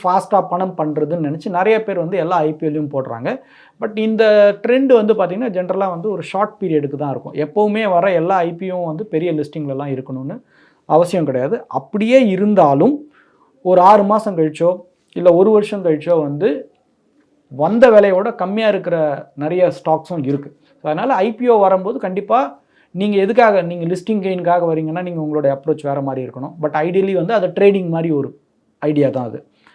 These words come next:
இதுவே நான் வந்து லாங் டேர்முக்கு ஹோல்ட் பண்ண போறேன் அப்படின்னா, நீங்க எல்லா ஐ பி ஓலையும் கலந்துக்கணும்னு அவசியம் கிடையாது. இப்ப அடுத்து நீங்க கேட்டது வந்து என் எஃப் ஓ. என் எஃப் ஓன்றது வந்து பாத்தீங்கன்னா, ஒரு மியூச்சுவல் ஃபண்ட்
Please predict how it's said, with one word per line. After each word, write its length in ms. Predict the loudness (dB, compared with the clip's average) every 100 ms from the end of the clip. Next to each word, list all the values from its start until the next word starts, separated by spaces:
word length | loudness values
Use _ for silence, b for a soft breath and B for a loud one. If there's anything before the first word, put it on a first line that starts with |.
| b b b
இதுவே 280 | -6 0 0
நான் 160 | 2 2
வந்து 160 | 2
லாங் 300 | 2 2 2
டேர்முக்கு 220 | -2 -2
ஹோல்ட் 280 | -2 -2 0
பண்ண 220 | -2 -4
போறேன் 240 | -4 -4 -2
அப்படின்னா, 360 | -2 -4 -6
நீங்க 200 | -6 -4
எல்லா 220 | -2 0 2
ஐ 180 | 2
பி 160 | 0 -4
ஓலையும் 220 | -6 -6 -6
கலந்துக்கணும்னு 460 | -4 -4 -6 -8
அவசியம் 340 | -8 -12 -14 -18
கிடையாது. 280 | -20 -20 _
இப்ப 160 | 6
அடுத்து 260 | 6 6 4
நீங்க 180 | 0 0
கேட்டது 300 | 0 0 -2
வந்து 160 | -2
என் 160 | -2 0
எஃப் 200 | -2 -6
ஓ. 80 | -16 _
என் 220 | 0 4
எஃப் 220 | 4 6
ஓன்றது 460 | 4 4 0 0 -2
வந்து 80 | 0
பாத்தீங்கன்னா, 420 | 0 -2 -4 2
ஒரு 180 | 2 2
மியூச்சுவல் 580 | -2 -2 0 2 0 0
ஃபண்ட் 220 | -2 -2